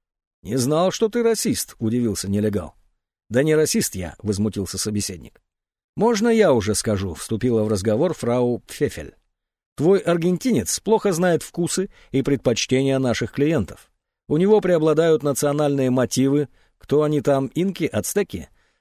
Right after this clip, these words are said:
А нам нужна геральдическая германская линия. Мы отличаемся от них, это тебе понятно?» Кстати, то же самое мне говорил Рикардо.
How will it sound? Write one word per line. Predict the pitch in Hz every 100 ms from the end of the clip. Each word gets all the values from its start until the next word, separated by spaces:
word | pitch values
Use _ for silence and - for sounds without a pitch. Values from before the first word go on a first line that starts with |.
| -
А | 151
нам | 240 240
нужна | 214 208 202 196
геральдическая | 156 170 185 180 170 208 196 - 175
германская | 156 151 151 131 143 139
линия. | 120 87 - - _ _ -
Мы | 127 165
отличаемся | 143 139 147 233 220 113 87
от | 85
них, | 80 - _
это | - 117 117
тебе | 117 117
понятно?» | 120 139 233 80 - _ _ _ _ _ _
Кстати, | - - 120 120
то | 113
же | 110 110
самое | 147 160 151
мне | 139 135
говорил | 127 123 127 139 123
Рикардо. | 120 113 143 113 82 76